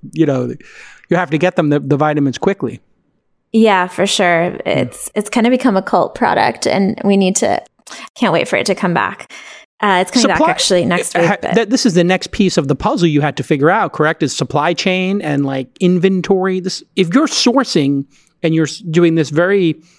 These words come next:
Speaker 1: um, a deliberate sourcing, I guess would be the way to say it. This, and then you have to bring all this, this disparate, uh, products and sourcing from around the world to some location to put it all together.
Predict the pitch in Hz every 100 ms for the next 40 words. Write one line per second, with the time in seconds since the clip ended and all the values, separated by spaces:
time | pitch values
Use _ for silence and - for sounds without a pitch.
0 | _ _ _ - 147 139 135 131 131 127
1 | 117 _ _ _ _ _ _ - - -
2 | - - 151 156 160 185 170 - 143 143
3 | 143 139 135 135 - 139 135 135 127 170
4 | 156 139 135 _ _ _ _ - 147 170
5 | 202 - - _ 170 160 165 160 156 165
6 | 151 131 156 156 - 180 190 190 170 -
7 | - - _ _ 170 160 147 - 180 -
8 | 165 156 - 151 135 - 180 202 151 143
9 | - - 160 143 180 185 - 151 156 151
10 | 147 143 151 190 - 135 180 160 147 175
11 | 190 170 135 - 170 156 147 135 165 202
12 | 117